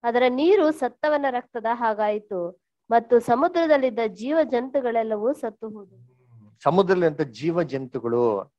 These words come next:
Speaker 2: ಆದ್ರೆ ಇವಾಗ ಸಮುದ್ರದಲ್ಲಿ ಅಂತ ಜೀವ ಜಂತುಗಳು ಅಂತಂದ್ರೆ ಯಾವ್ದು? ಹೇಗ್ ಸರ್ ನೋಡ್ಬೇಕಾದ್ರೆ ಎಕ್ಸಾಂಪಲ್ ಮೀನು. ಅದರ ಯೇಸು ಕ್ರಿಸ್ತ ಅಂತಿರೋ, "ನಿಮ್ನ ಏನ್ ಮಾಡ್ತೀನಿ? ಹಾ,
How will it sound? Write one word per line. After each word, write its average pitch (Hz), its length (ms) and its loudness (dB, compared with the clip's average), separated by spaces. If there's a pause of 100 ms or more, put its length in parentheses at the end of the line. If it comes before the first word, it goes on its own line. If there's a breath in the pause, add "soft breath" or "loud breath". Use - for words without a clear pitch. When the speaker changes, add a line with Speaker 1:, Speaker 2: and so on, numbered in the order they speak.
(240)
Speaker 2:
ಆದ್ರೆ 156 160 0
ಇವಾಗ 143 160 -2
ಸಮುದ್ರದಲ್ಲಿ 156 480 0
ಅಂತ 139 120 -4
ಜೀವ 147 260 0
ಜಂತುಗಳು 131 360 -6
ಅಂತಂದ್ರೆ 131 380 -4
ಯಾವ್ದು? 131 360 4 (500 soft breath)
ಹೇಗ್ 170 120 0
ಸರ್ 156 140 -2
ನೋಡ್ಬೇಕಾದ್ರೆ 135 500 -2
ಎಕ್ಸಾಂಪಲ್ 131 440 -2
ಮೀನು. 123 480 -6 (440)
ಅದರ 139 140 4
ಯೇಸು 156 260 2
ಕ್ರಿಸ್ತ 156 200 -6
ಅಂತಿರೋ, 139 340 -2
"ನಿಮ್ನ 139 220 -4
ಏನ್ 156 140 -2
ಮಾಡ್ತೀನಿ? 113 380 -4
ಹಾ, 202 540 -2